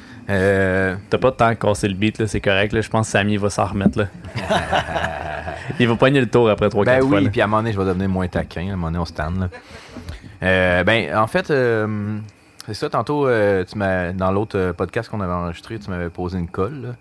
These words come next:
Speaker 1: Tu m'avais posé la même question, en fait.
Speaker 2: T'as eu le temps de te réchauffer, là.
Speaker 1: Ben, c'est ça, dans le fond. Euh, tu sais, euh,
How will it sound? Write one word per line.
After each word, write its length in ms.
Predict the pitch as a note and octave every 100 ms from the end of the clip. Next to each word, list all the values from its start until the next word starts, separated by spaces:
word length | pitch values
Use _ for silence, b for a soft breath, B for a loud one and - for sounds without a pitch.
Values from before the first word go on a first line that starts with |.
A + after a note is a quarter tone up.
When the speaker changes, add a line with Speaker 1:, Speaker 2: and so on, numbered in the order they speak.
| -
Speaker 1:
Tu 60 | E2+
m'avais 140 | D#2+
posé 200 | E2 F2
la 60 | F2
même 100 | E2+
question, 260 | D#2+ -
en 40 | E2
fait. 140 | D#2+ D2 B B B -
Speaker 2:
T'as 60 |
eu 40 | G#2+
le 60 |
temps 100 | G#2+
de 60 | G#2
te 60 |
réchauffer, 480 | G#2+ G2 - - A#2
là. 80 | G#2+ G2+
Speaker 1:
Ben, 160 | G#2
c'est 120 | G2+
ça, 220 | G2+ G2+ F2+
dans 140 | F2
le 60 | E2+
fond. 280 | F#2+ F#2 F2+
Euh, 380 | F2 E2 D#2+
tu 40 | D#2+ A#1+ - - - B B -
sais, 240 | C#3 C3+
euh, 680 | G2+ G#2+ G#2 G2+ G2 G2 G2